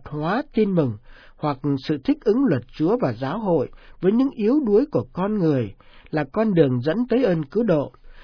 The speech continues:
nhưng là sự tận hiến, hy sinh hoàn toàn cho tình yêu Thiên Chúa.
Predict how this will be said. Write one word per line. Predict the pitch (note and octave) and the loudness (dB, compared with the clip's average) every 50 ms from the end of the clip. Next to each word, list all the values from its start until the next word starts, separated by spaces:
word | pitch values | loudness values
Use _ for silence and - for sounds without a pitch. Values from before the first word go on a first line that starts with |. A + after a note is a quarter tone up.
| - - - | -20 -8 0
nhưng | F#3+ A3 A#3 G#3+ | 0 2 2 4
là | F3+ D#3+ C3 A#2+ - - | 2 2 0 -2 -4 -4
sự | E3+ D#3 - - - | -4 -4 -4 -6 -2
tận | - F3 - - - | -2 -2 -2 -4 -12
hiến, | C3 D3+ E3 F3 F#3+ C4+ D#4+ D#4 - | -6 -2 0 0 0 0 -2 -6 -6
hy | - A#3 A#3 A#3 A#3 | -2 0 0 0 0
sinh | - - - A3 A3 A3+ G3 E3+ | -2 -2 -2 -2 -2 -2 -4 -4
hoàn | E3+ D#3+ D#3+ D#3 D3+ C#3+ C3+ | -2 0 0 0 -2 -4 -4
toàn | - D3+ C#3+ C3+ A#2+ A2 A2+ - - - - - | -4 -2 -2 -2 -4 -6 -8 -12 -20 -20 -18 -6
cho | - F#3+ F#3 | -2 -2 -2
tình | F3+ - E3 C3+ A#2 A#2+ | 0 0 0 0 0 -2
yêu | C3+ D3+ E3+ E3 D#3 - | -2 0 0 0 -2 -2
Thiên | - E3+ D3 D3 C3 | -4 -6 -6 -6 -6
Chúa. | - D3 D3 D#3 G3 | -6 -4 -4 -4 -4